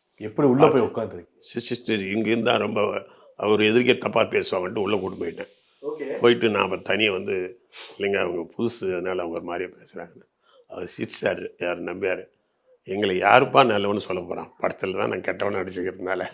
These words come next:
Speaker 2: எல்லாம்" அப்படின்னாரு. அப்ப வீரப்பா சொன்னாரு, "நான் கறி மீன் சாப்பிட மாட்டேன், நான் அம்மன் பக்தன்." இவனும் அப்படிதான். யாரு? வீரப்பா, அது நம்பியாரு.
Speaker 1: நம்பியாரு.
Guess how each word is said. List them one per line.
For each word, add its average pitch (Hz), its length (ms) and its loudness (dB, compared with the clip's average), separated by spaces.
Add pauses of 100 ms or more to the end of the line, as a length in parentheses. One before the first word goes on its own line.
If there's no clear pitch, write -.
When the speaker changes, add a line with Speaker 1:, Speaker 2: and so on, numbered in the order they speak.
(680)
Speaker 2:
எல்லாம்" 92 420 -2
அப்படின்னாரு. 90 460 -6 (560)
அப்ப - 220 -6
வீரப்பா 110 500 4
சொன்னாரு, 90 440 -6 (240)
"நான் 90 300 -4
கறி 95 260 -4
மீன் 101 180 -2
சாப்பிட 85 360 -6
மாட்டேன், 85 340 -12 (840)
நான் 87 160 -8
அம்மன் 95 260 -6
பக்தன்." 85 440 -10 (1120)
இவனும் 120 420 8
அப்படிதான். 95 520 2 (160)
யாரு? 92 380 0
வீரப்பா, 92 340 0
அது 92 160 -2
நம்பியாரு. 90 680 -2
Speaker 1:
நம்பியாரு. 107 320 -14